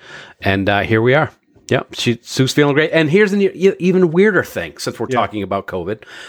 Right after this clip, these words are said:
Speaker 1: completely separate, 'cause we had not seen them, of course, 'cause we were in Chicago. My brother-in-law and sister got it the same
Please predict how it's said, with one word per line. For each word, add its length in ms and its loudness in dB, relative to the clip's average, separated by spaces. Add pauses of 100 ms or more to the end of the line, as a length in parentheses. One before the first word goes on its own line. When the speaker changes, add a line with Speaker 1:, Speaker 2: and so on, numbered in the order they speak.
(120)
Speaker 1:
completely 580 2
separate, 500 -2
'cause 160 -6
we 140 -2
had 140 2
not 180 -6
seen 240 0
them, 160 -6
of 100 -10
course, 280 -4
'cause 180 -6
we 80 -4
were 80 -8
in 60 -8
Chicago. 440 -2 (220)
My 340 2 (300)
brother-in-law 640 2
and 120 0
sister 280 -4
got 160 2
it 100 -8
the 60 -10
same 340 -6